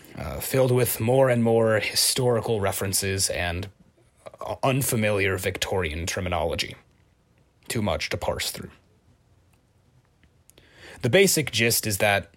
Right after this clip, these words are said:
Jeremy sticks by his story. He says that he has traumatic memory loss regarding the night of Alaska's death.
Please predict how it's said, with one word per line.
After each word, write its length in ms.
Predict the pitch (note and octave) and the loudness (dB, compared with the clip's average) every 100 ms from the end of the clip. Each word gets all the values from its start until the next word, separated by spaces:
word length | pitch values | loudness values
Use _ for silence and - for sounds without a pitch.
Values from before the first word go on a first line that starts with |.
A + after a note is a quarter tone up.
| _ _ _ | _ _ _
Jeremy 340 | G2 B2+ B2+ B2 | 0 2 2 0
sticks 280 | - A2 | 0 -2
by 200 | - G2 | 0 0
his 160 | - F#2 | 0 -2
story. 380 | - D#2 C2+ - _ _ _ _ _ _ _ _ _ _ _ | -2 -4 -6 -10 _ _ _ _ _ _ _ _ _ _ _
He 120 | - | -4
says 280 | B2 C3 A#2 | 0 2 2
that 140 | B2 A2+ | 2 0
he 140 | B2+ | 0
has 300 | A#2+ A2+ A2 | 2 2 0
traumatic 440 | - D3 E3 D#3+ | 0 0 2 2
memory 300 | B2+ C3 B2 | 2 2 2
loss 340 | A#2+ A2+ A#2+ - | 4 4 4 -2
regarding 340 | A2 G#2+ G#2+ | 0 2 2
the 80 | G#2 | 0
night 200 | G2+ G2 | 0 -2
of 80 | F#2 | -2
Alaska's 420 | F2+ F2 - - | -4 -4 -6 -4
death. 340 | - - - | -6 -6 -14